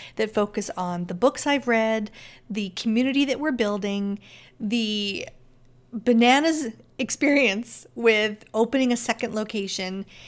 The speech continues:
and all of the things that have been going on lately, because I know you are listening. You obviously care. You're invested, and I love that about you. You have such good taste,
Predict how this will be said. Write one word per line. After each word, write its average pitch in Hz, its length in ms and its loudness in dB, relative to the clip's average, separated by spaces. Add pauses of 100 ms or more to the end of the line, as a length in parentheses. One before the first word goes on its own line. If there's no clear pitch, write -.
(260)
and 247 260 0
all 320 280 4
of 311 140 2
the 320 80 2
things 269 260 -2
that 262 60 -2
have 262 100 -2
been 240 140 2
going 220 240 0
on 196 180 -4
lately, 185 420 -10
because 247 260 0
I 269 120 4
know 294 500 4 (240)
you 262 560 2
are 226 200 4
listening. 240 480 0
You 247 220 2
obviously 294 440 2
care. 370 300 0
You're 214 240 0
invested, 294 540 0
and 208 280 -4
I 226 200 0
love 247 420 4
that 165 180 0
about 180 260 -6
you. 113 200 -10
You 233 180 2
have 220 180 4
such - 500 -4
good - 200 -6
taste, - 360 -12